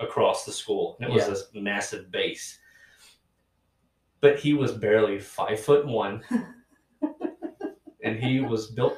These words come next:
Speaker 1: like a toothpick.
Speaker 2: Uh-huh.
Speaker 1: No muscles, nothing. And the guy was, like, thirty-something. And this is back when I was in high school, over ten years ago now.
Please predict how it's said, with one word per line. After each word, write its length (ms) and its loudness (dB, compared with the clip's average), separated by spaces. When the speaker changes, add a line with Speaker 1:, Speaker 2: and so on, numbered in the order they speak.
Speaker 1:
like 340 0
a 80 -2
toothpick. 560 -2
Speaker 2:
Uh-huh. 440 -2
Speaker 1:
No 440 6
muscles, 560 4
nothing. 640 0
And 140 -2
the 100 -2
guy 280 6
was, 400 2
like, 280 -2
thirty-something. 1040 0
And 120 -2
this 80 0
is 40 -4
back 200 4
when 80 0
I 120 -2
was 140 2
in 60 -2
high 180 -4
school, 440 -10
over 340 -10
ten 200 -4
years 180 -2
ago 220 -4
now. 300 -10